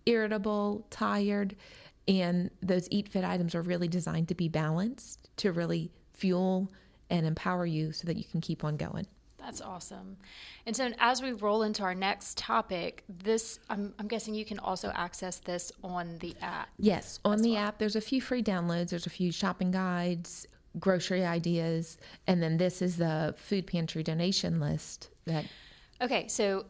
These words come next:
Speaker 2: tell me why this is so important to you, 'cause I know you're pa-, you're personally passionate about
Speaker 1: I am
Speaker 2: this.
Speaker 1: personally passionate about this because before I was working with Ochsner's Eat Fit, I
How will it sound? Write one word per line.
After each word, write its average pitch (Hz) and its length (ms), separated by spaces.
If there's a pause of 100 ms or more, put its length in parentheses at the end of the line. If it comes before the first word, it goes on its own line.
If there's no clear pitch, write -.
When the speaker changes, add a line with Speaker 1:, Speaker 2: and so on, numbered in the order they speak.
(520)
Speaker 2:
tell 254 180
me 277 140
why 208 180
this 190 220
is 190 60
so 180 160
important 165 380
to - 100
you, 156 60
'cause 208 160
I 185 100
know 190 400
you're 170 200
pa-, 165 220
you're 175 200
personally 220 520
passionate - 500
about - 160
Speaker 1:
I 196 80
am 196 240
Speaker 2:
this. 190 80
Speaker 1:
personally 175 340
passionate 156 380
about - 220
this - 220
because 180 460
before 240 440
I 208 320 (640)
was 180 280
working 185 340
with 165 160
Ochsner's 165 420
Eat 165 160
Fit, 151 240 (480)
I 175 400